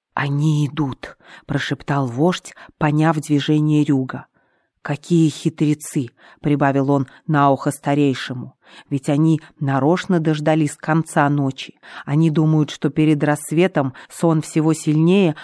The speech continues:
одолевает человека, и наши часовые могут задремать». Кругом царила глубокая тьма и полное безмолвие.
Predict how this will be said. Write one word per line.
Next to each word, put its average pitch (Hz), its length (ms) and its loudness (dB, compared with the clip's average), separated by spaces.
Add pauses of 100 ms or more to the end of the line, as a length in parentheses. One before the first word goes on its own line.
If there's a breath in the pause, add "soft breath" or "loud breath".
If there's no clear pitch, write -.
одолевает 151 640 0
человека, 143 640 -2 (220 loud breath)
и 160 120 0
наши 160 300 0
часовые 147 680 2 (200 loud breath)
могут 151 360 0
задремать». 151 880 0 (1300)
Кругом 151 520 0
царила 160 460 2
глубокая 139 640 -2
тьма 175 420 -2 (260 loud breath)
и 147 120 -6
полное 208 760 2 (200 loud breath)
безмолвие. 139 1000 0